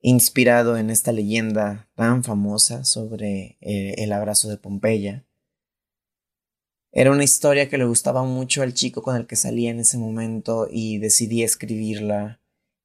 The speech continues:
eh, reflejando un poquito de los sentimientos que yo sentía por él y un poquito de esta conexión que nosotros teníamos junto con la pasión que él sentía por esta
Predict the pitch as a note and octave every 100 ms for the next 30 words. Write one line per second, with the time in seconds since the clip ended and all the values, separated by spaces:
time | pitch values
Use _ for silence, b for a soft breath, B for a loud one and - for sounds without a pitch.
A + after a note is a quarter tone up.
0 | - - G#2+ G#2+ G#2 G#2 A#2+ B2 A#2 A#2
1 | A#2 B2 B2 - G#2+ A#2+ A2 G#2+ A2 G#2
2 | A2 G#2+ A2+ - A2 G#2+ A#2+ A#2 A2 A2+
3 | A2 - G#2 G2+ G2+ G2+ A2 G#2 A2+ A#2
4 | - A2+ - - A2 G#2+ - - A2+ G#2+
5 | b b _ - A2 G#2+ A2+ - A2+ G#2+
6 | - _ _ A#2 A#2+ C3 A#2+ A2 B2+ -
7 | - _ _ _ - A#2+ A2 A2 A2 G#2
8 | G#2+ - A#2 A2+ A2+ G#2+ G#2+ G#2+ G#2 G#2+
9 | G#2 - G#2 G#2 - - G#2+ A#2+ -